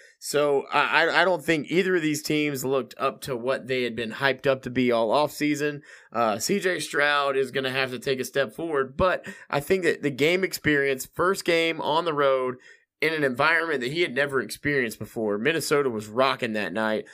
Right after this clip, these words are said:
P J Fleck had those guys ready to play, and that game went exactly like I thought it was gonna go. Uh, but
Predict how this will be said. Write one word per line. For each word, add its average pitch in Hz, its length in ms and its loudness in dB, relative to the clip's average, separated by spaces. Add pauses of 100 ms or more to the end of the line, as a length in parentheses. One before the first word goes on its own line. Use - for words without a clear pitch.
(280)
P 185 100 0
J 165 160 2
Fleck 147 340 2
had 143 220 2
those 131 180 0
guys 131 300 2
ready 127 240 0
to 120 80 -2
play, 120 480 0 (240)
and 143 140 -4
that 175 160 2
game 170 180 -2
went 147 180 0
exactly 135 720 2
like 131 220 2
I 123 100 0
thought 127 220 2
it 120 80 0
was 120 140 -4
gonna 120 240 0
go. 113 420 2 (260)
Uh, 120 360 -2
but 139 340 0